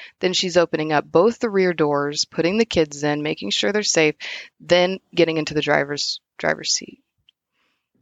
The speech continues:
So it's those situations. I wanna know the exact environment and daily use of this vehicle. And when you know that, it really <laughs> makes intermittence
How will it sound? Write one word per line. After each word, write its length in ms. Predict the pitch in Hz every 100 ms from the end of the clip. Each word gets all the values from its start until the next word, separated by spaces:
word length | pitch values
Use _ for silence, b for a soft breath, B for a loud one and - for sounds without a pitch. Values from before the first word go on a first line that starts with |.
| _ -
So 180 | - 185
it's 200 | 170 165
those 640 | 190 208 254 262 - - _ _ _ -
situations. 1040 | - 208 - 185 175 170 - - - - -
I 140 | 180
wanna 260 | 202 233 240
know 420 | 202 185 175 170
the 180 | 165 170
exact 500 | 151 151 165 170 -
environment 720 | 190 165 160 156 156 151 156 160
and 120 | 151
daily 320 | 151 151 160
use 240 | 151 147 160
of 100 | 147
this 180 | 151
vehicle. 640 | - 151 156 - - - - b b b b _ _ _ _ 190
And 160 | 175
when 160 | 170 190
you 140 | 247
know 280 | 233 151 160
that, 360 | 190 233 277 277 _ _ _ _ _ _ _ _ _ _ _ _ _ _ _ _ _ _ _ _ -
it 180 | 190 -
really 420 | 165 170 165 175
<laughs> 0 |
makes 280 | 160 160 160
intermittence 800 | 160 156 - 156 160 - -